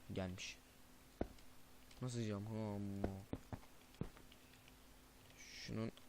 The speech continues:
altını şöyle yapacağız. Okey. Buraları full camla kaplayalım.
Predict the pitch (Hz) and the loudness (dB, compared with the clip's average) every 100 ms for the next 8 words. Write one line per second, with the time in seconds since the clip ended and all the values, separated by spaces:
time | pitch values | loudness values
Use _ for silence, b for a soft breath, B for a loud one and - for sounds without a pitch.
0 | - 107 107 - - 104 101 - - - | 10 12 10 6 2 4 2 0 -4 -4
1 | - - - - - 95 - - - 110 | -2 0 2 0 2 2 2 0 2 2
2 | 110 - - - - - - - - - | 2 2 -2 -4 -10 -12 -12 -14 -14 -14
3 | - - - - - - - 104 - 110 | -14 -14 -12 -12 -12 0 2 2 4 4
4 | 123 - - - - - - - - B | 2 -4 -10 -14 -14 -14 -14 -14 -4 B
5 | B B B B - - - - 107 101 | B B B B 0 -2 0 6 10 10
6 | 101 - 110 101 113 104 101 101 104 - | 8 8 8 10 10 12 10 10 8 8
7 | 104 101 107 | 10 10 10